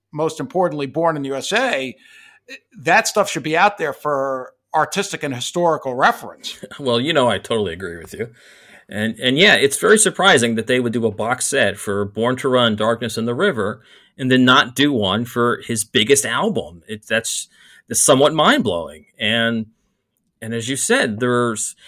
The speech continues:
Speaker 2: he recorded eighty songs, or approximately eighty songs, uh, between, between the Nebraska and U S A sessions. They've released, I guess if you include Nebraska, there's about forty,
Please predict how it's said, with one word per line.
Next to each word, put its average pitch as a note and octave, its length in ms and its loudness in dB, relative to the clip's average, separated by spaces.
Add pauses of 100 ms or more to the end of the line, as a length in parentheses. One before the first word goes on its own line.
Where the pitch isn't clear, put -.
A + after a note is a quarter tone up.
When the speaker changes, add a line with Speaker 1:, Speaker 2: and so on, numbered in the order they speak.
(120)
Speaker 2:
he F3 120 -2
recorded E3+ 540 2
eighty D3+ 240 2
songs, A#2+ 460 0
or A2 60 0
approximately B2 540 2
eighty A2+ 200 2
songs, G2 680 -6 (180)
uh, G2 480 -14
between, A2 400 -2 (140)
between A2+ 360 -6
the G#2 100 -2
Nebraska G2+ 640 -2
and F#2 180 -6
U G#2+ 160 0
S G2+ 160 -2
A F2+ 160 0
sessions. G#2+ 600 -6
They've A#2 180 0
released, A#2+ 580 -4 (600)
I G2+ 80 -6
guess A2+ 180 0
if B2+ 160 -2
you A#2+ 60 0
include C#3+ 320 2
Nebraska, C3 640 4
there's B2 200 0
about A2+ 500 0
forty, C3 680 -2